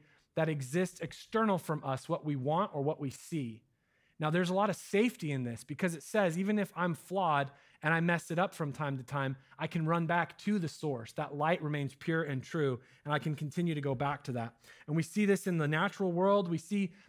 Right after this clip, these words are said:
that God's truth exists as a category in the areas of science, um, the laws of science. We talked about this. We see it reflected in the laws of logic, and we see it in mathematics. Aren't you glad that two plus two is four, whether you're a Democrat or a Republican?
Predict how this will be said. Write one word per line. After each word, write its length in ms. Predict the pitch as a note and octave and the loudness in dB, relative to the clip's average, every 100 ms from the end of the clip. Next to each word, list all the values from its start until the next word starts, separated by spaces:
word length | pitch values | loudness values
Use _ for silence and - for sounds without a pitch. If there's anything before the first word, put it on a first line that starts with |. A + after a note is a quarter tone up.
| - | -6
that 140 | D#3 | -2
God's 320 | E3 E3+ D3+ | 2 2 0
truth 260 | - G3+ F3 | -2 -2 0
exists 540 | D#3 B2 D3+ G#3+ - | -4 -2 0 0 -2
as 120 | E3 | -6
a 60 | C#3 | -4
category 540 | C#3 D#3 E3+ F#3+ G#3 | -2 -2 0 0 2
in 80 | F3 | 0
the 100 | D#3+ | 0
areas 320 | D3 E3 E3 | 0 0 0
of 100 | C#3 | -2
science, 640 | A#2 - D3+ F3 G#3+ A3 - _ _ _ | -8 -6 -2 0 0 -2 -12 _ _ _
um, 240 | D3+ D3 C#3 | -2 0 2
the 80 | C3 | 0
laws 340 | C3+ D#3 F3 | 2 2 2
of 100 | F#3 | -2
science. 380 | - F3 F#3 F#3 | -4 0 0 -2
We 80 | E3 | -4
talked 260 | F3+ E3+ | -4 -2
about 220 | E3+ E3 | -2 -2
this. 320 | D#3 E3+ - - _ _ _ _ _ _ - | 2 2 0 -10 _ _ _ _ _ _ -8
We 80 | D3 | -4
see 160 | - | 0
it 60 | F3+ | 0
reflected 420 | E3 F3 E3 E3 | 0 0 0 0
in 80 | D#3 | -2
the 80 | C#3+ | -2
laws 300 | C#3 D3+ C#3 | 0 0 -2
of 100 | A#2+ | -6
logic, 640 | A2+ A#2+ D#3+ G3 G3+ - _ _ _ _ | -4 -4 -2 -2 -2 -10 _ _ _ _
and 60 | C#3+ | -6
we 60 | |
see 160 | C#3+ F#3 | -2 0
it 60 | E3+ | 2
in 120 | D#3 | 4
mathematics. 880 | D3 C#3+ C#3 C3 C#3+ G3+ - - - _ _ - | 2 2 -2 -2 -2 -2 -8 -20 -20 _ _ -4
Aren't 160 | F3 | -4
you 80 | G#3+ | -2
glad 300 | E3 E3+ F3+ | 0 2 2
that 120 | E3+ | 0
two 160 | - F#3+ | -2 -4
plus 240 | - E3+ | -2 -4
two 180 | - F#3 | -2 -2
is 120 | D#3+ | -2
four, 380 | - - D3+ F3 | -4 -2 2 2
whether 240 | E3 D#3 D#3+ | 2 0 0
you're 160 | D3+ | -2
a 40 | C#3 | -2
Democrat 460 | C#3 D3+ - D3+ | -2 -2 0 0
or 60 | D3 | 0
a 40 | |
Republican? 600 | C3+ C3+ B2+ D3 F#3 G3+ | -2 -4 -4 -4 -4 -4